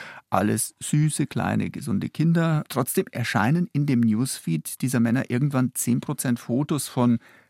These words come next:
kranken Kindern, Babys an Schläuchen, in Kliniken, Kleinkindern mit offenen Wunden.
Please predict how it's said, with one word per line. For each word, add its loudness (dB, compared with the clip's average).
kranken 2
Kindern, 0
Babys 0
an -2
Schläuchen, 0
in -2
Kliniken, 0
Kleinkindern 2
mit 0
offenen 2
Wunden. 4